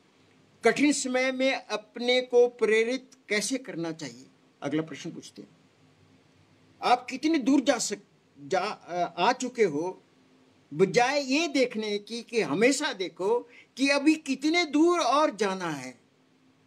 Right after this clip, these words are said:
हमेशा ध्यान रखें ईश्वर की कृपा से क्या मिला है, यह नहीं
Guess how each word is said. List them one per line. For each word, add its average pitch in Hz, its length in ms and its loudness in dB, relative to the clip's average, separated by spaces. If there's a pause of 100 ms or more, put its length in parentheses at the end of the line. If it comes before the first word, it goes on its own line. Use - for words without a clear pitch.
(320)
हमेशा 226 480 0
ध्यान 196 380 -4
रखें 247 460 -4 (260)
ईश्वर 254 320 0
की 262 180 -4
कृपा 240 380 -6
से 247 180 -6
क्या 214 300 0
मिला 196 280 -2
है, 175 360 -4 (420)
यह 233 220 2
नहीं 254 400 2